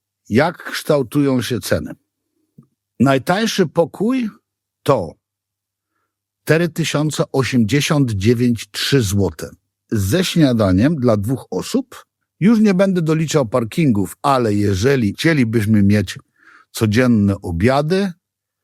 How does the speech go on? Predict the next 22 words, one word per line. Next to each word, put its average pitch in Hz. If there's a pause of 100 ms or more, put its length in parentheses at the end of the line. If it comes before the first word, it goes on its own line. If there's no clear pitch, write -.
(140)
cena 190
tego 156
hotelu 127
wyniosłaby 120 (380)
siedem 185
tysięcy 139 (120)
sto 143
dziewiętnaście 107
złotych 98 (600)
za 101
najtańszy 131
pokój 139
z 95
widokiem 98 (220)
na 113
ogród. 92 (420)
A 113
teraz 143
ile 202
kosztowałby 123
najdroższy 143
pokój? -